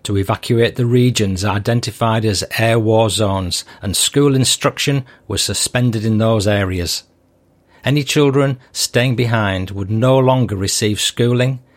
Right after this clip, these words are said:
placing parents in violation of the education laws, in effect forcing them to send their children to the K L V and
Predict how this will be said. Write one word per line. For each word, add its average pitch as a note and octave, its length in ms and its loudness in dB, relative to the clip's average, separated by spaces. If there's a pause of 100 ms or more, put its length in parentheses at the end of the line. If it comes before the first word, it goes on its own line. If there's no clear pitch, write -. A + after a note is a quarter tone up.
(260)
placing B2+ 440 0
parents A#2 560 0
in G2 140 -2
violation B2 760 0
of G#2 100 -4
the A2+ 100 0
education G2+ 760 -2
laws, E2+ 440 -6 (260)
in B2+ 160 0
effect B2 420 -2
forcing C3+ 600 0
them F#2 180 -4
to F#2 120 -6
send C3 300 0
their A#2+ 140 2
children B2 420 0
to G2 120 -4
the F#2+ 100 -6
K B2 280 0
L A#2+ 140 2
V G2+ 360 -2 (340)
and G2 200 -2